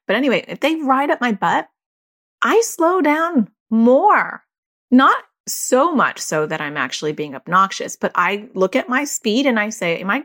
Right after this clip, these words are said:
oh, I'm going five miles over the speed limit. Let me slow down." And not to make them angry, but it's like, "You're not going to intimidate me to go faster." That's not how I operate.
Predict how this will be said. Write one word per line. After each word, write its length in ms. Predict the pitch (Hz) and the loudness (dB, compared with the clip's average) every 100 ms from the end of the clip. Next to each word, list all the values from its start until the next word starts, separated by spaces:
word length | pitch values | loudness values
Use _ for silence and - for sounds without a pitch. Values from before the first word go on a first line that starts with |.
| - | 0
oh, 180 | 415 415 | 4 4
I'm 260 | 214 - | 2 -8
going 380 | - 185 233 269 | -4 -2 0 0
five 280 | 262 240 277 | 2 2 2
miles 240 | 277 277 | -2 -2
over 120 | 302 285 | -2 -4
the 80 | |
speed 260 | 269 - 330 | -4 0 2
limit. 240 | 339 196 - | 2 -2 -6
Let 260 | 196 226 403 | -4 -2 0
me 100 | 494 | 0
slow 400 | 466 - 254 254 | -2 0 2 4
down." 400 | 226 220 185 - - _ _ | 2 2 0 -2 -12 _ _
And 140 | 254 | 4
not 160 | 311 392 | 4 4
to 80 | 427 | -2
make 140 | 359 | -2
them 100 | 233 | -2
angry, 500 | 226 480 220 156 - _ _ - | -2 -2 -4 -4 -8 _ _ -4
but 100 | 262 | -2
it's 160 | 269 | 0
like, 220 | 277 262 - _ - | -2 -2 -6 _ -4
"You're 120 | 294 | 0
not 180 | 330 349 | 2 0
going 160 | 339 | -2
to 160 | 311 - | -6 -2
intimidate 720 | 226 - 226 226 226 175 151 | -2 -2 -2 -2 0 0 0
me 140 | 151 | -6
to 80 | 151 | -10
go 160 | 160 151 | -6 -6
faster." 720 | - 147 180 - - - - _ | -2 -4 -2 -6 -6 -10 -12 _
That's 200 | 190 - | -8 -4
not 120 | 214 | -4
how 120 | 233 | -2
I 80 | 208 | 0
operate. 520 | 160 170 127 90 71 | 0 -2 -2 -4 -6